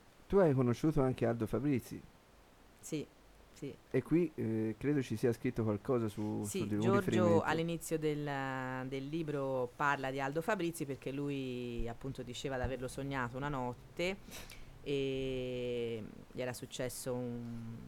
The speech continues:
Speaker 2: un fatto, era caduto per terra e, e si era fatto male ma non troppo, insomma, però si era un po', essendo così grosso, aveva un po' di difficoltà quando cadeva, insomma, qualcuno l'aveva aiutato a ritirarsi in piedi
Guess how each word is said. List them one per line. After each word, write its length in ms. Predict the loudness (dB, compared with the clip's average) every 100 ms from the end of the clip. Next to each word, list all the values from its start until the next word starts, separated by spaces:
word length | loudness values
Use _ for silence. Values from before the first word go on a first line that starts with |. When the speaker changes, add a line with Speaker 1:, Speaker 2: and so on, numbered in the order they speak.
| -16 -8
Speaker 2:
un 100 | -8
fatto, 420 | -2 -2 -2 -4
era 200 | -6 -6 -4
caduto 920 | -4 -2 -4 -4 -4 -2 -4 -6 -8 -10 -12 -16 -20 -20 -8
per 160 | -8
terra 720 | -8 -6 -4 -4 -4 -4 -4 -6 -18 -20 -20 -20 -10
e, 960 | -4 -4 -4 -4 -4 -6 -8 -8 -10 -8
e 160 | -6 -6 -8 -20 -20 -20 -20 -20 -18
si 140 | -6 -4
era 120 | -2
fatto 300 | -2 -4 -4
male 300 | 0 0 0
ma 100 | -2
non 280 | -2 -4 0
troppo, 500 | 4 4 4 -2 -6
insomma, 400 | -4 -2 -2 0
però 540 | 0 0 0 -2 -4
si 120 | -4
era 100 | -4
un 80 | -4 -6
po', 480 | -6 -4 -6 -8 -10
essendo 380 | -8 -6 -6 -4
così 260 | -6 -6
grosso, 400 | -4 -4 -4 -4
aveva 160 | -2 -2
un 80 | -4
po' 100 | -6
di 120 | -6
difficoltà 680 | -8 -6 -6 -6 0 2 2
quando 220 | -6 -8
cadeva, 500 | -8 -6 -4 -2 -4
insomma, 380 | -6 -6 -6 -4
qualcuno 340 | -6 -6 -4 -4
l'aveva 240 | -2 -4
aiutato 500 | -4 -4 -4 -4 -4
a 40 |
ritirarsi 540 | -6 -6 -6 -8 -6 -6
in 120 | -6
piedi 520 | 0 2 2 0 -4